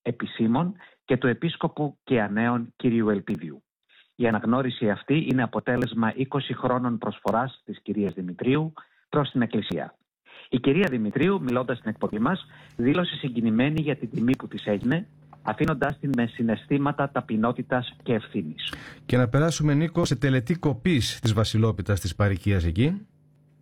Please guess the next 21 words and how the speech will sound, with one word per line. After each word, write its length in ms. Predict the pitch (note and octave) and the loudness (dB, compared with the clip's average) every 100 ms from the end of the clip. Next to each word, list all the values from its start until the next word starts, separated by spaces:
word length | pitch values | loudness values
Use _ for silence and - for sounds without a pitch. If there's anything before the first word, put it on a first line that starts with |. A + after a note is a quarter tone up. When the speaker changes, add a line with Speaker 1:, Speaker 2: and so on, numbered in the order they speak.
| _ | _
Speaker 1:
Ναι, 140 | G#3 G3+ | -2 0
Θέμη, 260 | C#3 A#2+ | -2 0
μεθαύριο 440 | A#2+ B2+ F3+ E3 D#3+ | 0 0 -2 -2 -2
Κυριακή, 540 | D3+ C#3 C#3+ B2+ D#3+ | 0 0 0 0 -2
είκοσι 300 | C3 A#2+ B2 | -2 -4 -4
οκτώ 220 | A2+ C#3+ | -4 0
Ιανουαρίου, 680 | B2+ A2 G#2+ G#2+ A2 F3+ F3 | 0 0 0 -2 0 -2 -2
και 80 | C3+ | -4
από 160 | A#2+ | -6
τις 100 | - | -8
εντεκάμιση 560 | A2+ G2 D3 E3 C#3+ B2+ | -8 -4 -4 -4 -6 -10
το 80 | F#2+ | -12
πρωί, 420 | E2+ A2+ F#3 E3+ | -6 -4 -4 -8
στις 220 | - C3+ | -14 -10
εγκαταστάσεις 840 | C#3 B2 A#2+ A2+ - E3+ F3+ E3+ - | -4 -2 -2 -4 -4 -4 -4 -8 -8
της 260 | - C#3 - | -6 -6 -4
ελληνικής 600 | B2+ A#2+ A2+ G#2 E3+ D3+ | -4 -2 -2 -2 -2 -4
κοινότητας, 680 | - G2+ F#2 F2+ D3+ E3+ - - - - _ | -4 -4 -4 -2 -2 -2 -6 -20 -20 -20 _
στο 180 | - C#3 | -2 0
ενδότερο 460 | B2+ C3 F3 F3 | 2 0 0 -2
προάστιο 500 | E3 C3+ C3+ C#3 C3 | 0 -2 -2 -4 0